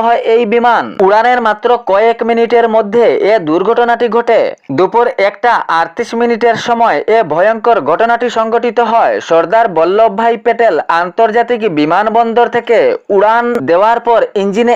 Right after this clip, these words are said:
একটি ত্রুটি দেখা দেয়। বিমানটি ভেঙে পড়ার পর ভয়ঙ্কর এবং বিকট শব্দ হয়। সঙ্গে সঙ্গে চতুর্পাশে কালো ধোঁয়া ভরে যায়। খবর পেয়ে সঙ্গে সঙ্গে জরুরি পরিষেবা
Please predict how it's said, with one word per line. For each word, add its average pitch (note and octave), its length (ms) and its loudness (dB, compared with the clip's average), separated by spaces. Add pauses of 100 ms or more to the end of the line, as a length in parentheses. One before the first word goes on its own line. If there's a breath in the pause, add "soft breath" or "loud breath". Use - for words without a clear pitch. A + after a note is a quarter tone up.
(140)
একটি A3+ 240 -2 (200)
ত্রুটি G#3+ 300 0 (120)
দেখা A3 200 0 (100)
দেয়। D#3 200 2 (360)
বিমানটি G3+ 460 0 (180)
ভেঙে G#3+ 380 0
পড়ার A#3 260 2 (100)
পর A3 180 4 (180)
ভয়ঙ্কর A#3 520 2 (180)
এবং G#3+ 220 0 (360)
বিকট G#3+ 340 0 (140)
শব্দ F3+ 280 -2 (140)
হয়। F#3+ 220 2 (160)
সঙ্গে F#3 340 0 (100)
সঙ্গে A#3 340 2 (200)
চতুর্পাশে A#3+ 600 0 (200)
কালো F3 200 2 (100)
ধোঁয়া A#3 280 2
ভরে A3+ 180 2 (100)
যায়। F#3+ 240 2 (280)
খবর E3+ 280 2 (100)
পেয়ে A#3 180 2 (100)
সঙ্গে F3+ 340 0
সঙ্গে A3+ 260 2 (180)
জরুরি F#3 340 2 (140)
পরিষেবা A3 440 2